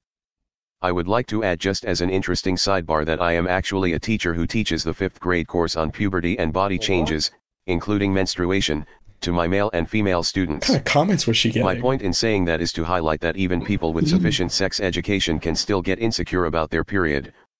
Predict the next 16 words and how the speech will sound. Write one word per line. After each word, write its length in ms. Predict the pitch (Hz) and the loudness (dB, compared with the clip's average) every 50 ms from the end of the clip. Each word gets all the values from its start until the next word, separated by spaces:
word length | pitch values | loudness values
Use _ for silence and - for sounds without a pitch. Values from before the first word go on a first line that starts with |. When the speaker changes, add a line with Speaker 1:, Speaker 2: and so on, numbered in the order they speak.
| _ _ | _ _
Speaker 1:
because 320 | 113 107 - 90 82 - | -4 -2 0 0 0 0
we 120 | 98 95 87 | 0 0 0
do 180 | 92 98 95 | 0 0 2
unfortunately 680 | 92 92 90 - 110 107 104 - 113 110 101 92 92 85 | 0 0 0 0 -2 -2 -2 0 -2 -2 0 0 0 0
live 200 | 85 87 85 87 | 0 0 0 0
in 100 | 85 80 | 0 0
a 60 | 76 | 0
society 480 | - 85 87 - 92 90 82 80 80 | 0 0 0 0 0 0 2 0 0
where 180 | 78 80 80 78 | 0 0 0 -2
periods 460 | - 104 104 98 87 82 80 73 92 | -2 0 0 0 2 0 0 -2 -2
are 100 | 87 82 | -2 -2
treated 340 | - - 107 104 92 87 82 | -2 0 0 0 0 0 0
as 120 | - 85 - | -2 0 0
shameful 380 | - 98 98 92 - 95 101 - | 0 0 0 0 0 0 -2 0
and 160 | 90 82 78 | 0 -2 0
gross, 380 | 85 85 80 76 73 - - | 0 0 0 0 0 -2 -4